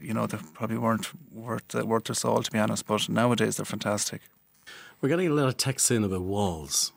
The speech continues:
Speaker 2: Uh, I have powdery walls. I have hollow walls. What kind of, you know, asking, asking you questions about fixtures. Are you, are, do you do any lessons on walls and how to put
Speaker 1: That's,
Speaker 2: thing, how to
Speaker 1: that's,
Speaker 2: hang
Speaker 1: yeah.
Speaker 2: things on them?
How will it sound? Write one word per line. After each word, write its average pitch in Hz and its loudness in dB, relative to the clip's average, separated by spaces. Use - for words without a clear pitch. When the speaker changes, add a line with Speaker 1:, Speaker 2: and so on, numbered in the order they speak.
Speaker 2:
Uh, 82 -4
I 107 -8
have 98 -8
powdery 110 0
walls. 82 -2
I - -14
have 92 -8
hollow 120 2
walls. 85 -2
What 107 -8
kind 101 -2
of, 95 -4
you 113 0
know, 104 4
asking, 117 2
asking 123 4
you 113 6
questions 104 2
about 98 0
fixtures. 104 0
Are 107 2
you, 113 4
are, 127 -2
do 120 0
you 135 4
do 156 6
any 147 8
lessons 143 6
on 113 6
walls 113 2
and 87 -4
how 117 2
to - -4
put - 4
Speaker 1:
That's, - -
Speaker 2:
thing, - 2
how 127 -2
to 143 6
Speaker 1:
that's, 127 6
Speaker 2:
hang 131 8
Speaker 1:
yeah. 120 6
Speaker 2:
things 110 6
on 98 4
them? 78 -6